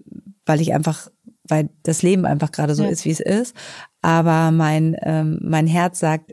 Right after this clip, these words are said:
Speaker 2: Ja.
Speaker 1: ja, weil ich sie natürlich auch vermisse
Speaker 2: Hm.
Speaker 1: oder die Verbindung auch vermisse, ne? Das ist, finde ich,
Speaker 2: Ja.
Speaker 1: einfach manchmal auch gar nicht so einfach, ne?
Speaker 2: Absolut. Also ich hab auch n-, ich, nicht gesagt, dass Abgrenzung einfach ist, ja.
Speaker 1: Mhm.
Speaker 2: Ist es für mich auch nicht.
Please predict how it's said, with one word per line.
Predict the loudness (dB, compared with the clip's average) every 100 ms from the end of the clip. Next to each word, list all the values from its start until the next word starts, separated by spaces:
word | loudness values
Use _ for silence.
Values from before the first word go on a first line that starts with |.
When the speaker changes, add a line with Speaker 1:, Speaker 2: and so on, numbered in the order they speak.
| -10 -2
Speaker 2:
Ja. | 2
Speaker 1:
ja, | 2 2 2 0 -6 -20 -20 -20 _
weil | -2 2 2 2
ich | 0 0
sie | 0
natürlich | 0 0 -4 -2
auch | -2
vermisse | 0 2 0 0 -2 -2 -2
Speaker 2:
Hm. | 0 2 2 0
Speaker 1:
oder | 0 2
die | 0
Verbindung | 0 0 0 0 0
auch | -2
vermisse, | -2 -2 -2 -4 -4
ne? | -4
Das | -4 -6
ist, | -6 -2
finde | 0
ich, | 2
Speaker 2:
Ja. | 2
Speaker 1:
einfach | 0 -2 -6 -20 -14 -2
manchmal | 2 4 2
auch | 0 0
gar | 2 4
nicht | 2 2
so | 0
einfach, | 2 0 0 -4 -2
ne? | 0
Speaker 2:
Absolut. | -2 -2 -2 -2 0
Also | 0 2 0
ich | -2 -4
hab | -2
auch | -2 0
n-, | -2 0
ich, | -4 -6 _
nicht | -6 0 2 2 0 -4
gesagt, | -2 2 2 2 0
dass | 0
Abgrenzung | -2 -4 -4 0 0 0 0 0 2
einfach | 0 -2 -4 -10
ist, | -10 -8 -2
ja. | 2 4
Speaker 1:
Mhm. | 2
Speaker 2:
Ist | 0 -4
es | -6 -4
für | -2
mich | -2 -2
auch | -2 -2 0
nicht. | -2 -2 -6